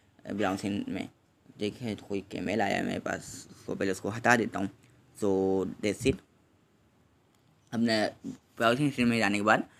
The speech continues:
आपने ओपन ए आई, ये चैट डॉट ओपन ए आई डॉट कॉम, इसमें चले जाना है। यहाँ हमने अपनी आईडी बनाना है।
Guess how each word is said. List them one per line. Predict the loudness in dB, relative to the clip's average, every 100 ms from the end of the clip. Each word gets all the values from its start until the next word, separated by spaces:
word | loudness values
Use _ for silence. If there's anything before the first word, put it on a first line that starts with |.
| -20 -2 2
आपने | 4 4 0 0 0 -2 -4 -6 -10 -6
ओपन | -2 2 2 0 -2
ए | 4 6
आई, | 6 2 -2 _ _ 2
ये | 4 6 4 2
चैट | 4 4 2
डॉट | 0 2 2 0
ओपन | 2 4 4 2 4
ए | 6
आई | 8
डॉट | 6 4 2
कॉम, | 2 2 2 -4 _ -4
इसमें | 0 4
चले | 6 6
जाना | 6 4
है। | 4
यहाँ | 6 6
हमने | 6
अपनी | 2 2
आईडी | 4 4 6
बनाना | 4 4
है। | 0